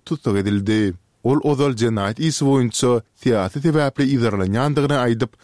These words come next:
ýurtdan gizli ýagdaýda gaçypdy. Gürjistanyň döwlet howpsuzlyk gullugy ýigirmi ýedinji maýda ýaýradan beýanatynda Georgi Bachiashviliniň anonim habar boýunça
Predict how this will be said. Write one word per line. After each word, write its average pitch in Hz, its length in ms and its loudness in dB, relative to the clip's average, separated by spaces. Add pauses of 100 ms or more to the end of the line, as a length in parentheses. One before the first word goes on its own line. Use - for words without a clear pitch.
(140)
ýurtdan 120 460 0
gizli 110 280 2
ýagdaýda 139 560 0
gaçypdy. 104 640 0 (280)
Gürjistanyň 107 760 0
döwlet 107 340 2
howpsuzlyk 147 460 -2
gullugy 131 360 2
ýigirmi 113 480 2
ýedinji 98 320 -4
maýda 151 240 0
ýaýradan 120 480 0
beýanatynda 131 680 0 (300)
Georgi 139 460 0
Bachiashviliniň 127 1000 0 (280)
anonim 117 480 0
habar 127 220 0
boýunça 127 600 0